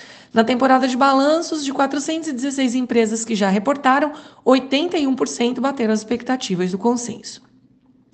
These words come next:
Indo pro outro lado do mundo, vamos falar um pouquinho de Ásia. As bolsas por lá recuaram nesta madrugada.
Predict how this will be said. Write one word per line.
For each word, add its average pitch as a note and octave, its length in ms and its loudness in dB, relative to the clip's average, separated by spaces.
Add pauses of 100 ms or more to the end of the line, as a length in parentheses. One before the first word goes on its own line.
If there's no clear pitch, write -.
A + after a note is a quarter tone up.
(500)
Indo D#4 240 2
pro F4 140 4
outro D#4 180 4
lado C4+ 200 0
do A3 100 0
mundo, B3 320 0
vamos A3 220 0
falar A#3+ 200 2
um B3+ 120 0
pouquinho B3 420 -2
de A#3 300 -4
Ásia. F3+ 480 -2 (260)
As A3 180 2
bolsas D4+ 540 0
por D4 220 -4
lá C4 240 4
recuaram C4 600 2
nesta C4 240 -2
madrugada. B3+ 600 -2